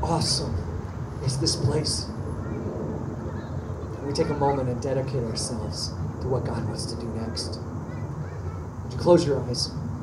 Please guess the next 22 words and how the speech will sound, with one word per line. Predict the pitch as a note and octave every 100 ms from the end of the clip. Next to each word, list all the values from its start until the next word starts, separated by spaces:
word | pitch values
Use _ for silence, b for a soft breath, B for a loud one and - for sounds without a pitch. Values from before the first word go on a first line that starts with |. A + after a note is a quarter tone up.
| - - - -
For | C3+
those | D#3 E3 D#3+
who |
wanna | D#3+ C#3+ C3
follow | D3 C#3 C#3
Jesus, | C#3 C3 B2+ A#2+
that | B2 B2
first | C#3 C3+
step, | - A2 A2
accept | B2 - C3+ -
Jesus, | C3 B2 A2+ - B B B
it's | - -
time | F#3 G#3
to | D#3+
do | D3 C3
that. | B2 G#2 - - - - - - - - - - - - - - - - - - -
And | C#3
in | E3
this | E3+
posture | - - - - - E3
of | C#3
recognition | D#3 D3+ - - D3 D3 -